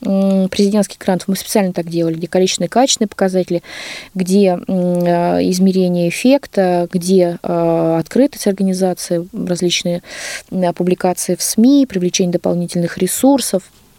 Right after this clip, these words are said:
там, цели, задачи и так далее, сам контент, актуальность проблемы.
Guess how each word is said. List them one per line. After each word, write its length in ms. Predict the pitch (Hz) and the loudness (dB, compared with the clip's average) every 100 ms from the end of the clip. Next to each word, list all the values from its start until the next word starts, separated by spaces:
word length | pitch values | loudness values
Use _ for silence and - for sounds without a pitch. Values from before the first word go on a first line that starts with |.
| - _ _ _ - - - | -20 _ _ _ -16 -16 -6
там, 160 | 175 | -6
цели, 280 | 160 202 190 | 0 2 2
задачи 560 | 170 190 202 262 - 202 | 2 2 4 2 2 -2
и 40 | |
так 240 | 190 202 196 | 0 -2 2
далее, 340 | 196 175 170 | 2 2 -2
сам 240 | - 196 180 | -4 -4 -2
контент, 480 | 190 190 254 247 | -2 2 2 2
актуальность 540 | 202 - 190 214 196 - | 0 0 2 2 0 -2
проблемы. 420 | 185 180 175 175 | -2 0 0 -2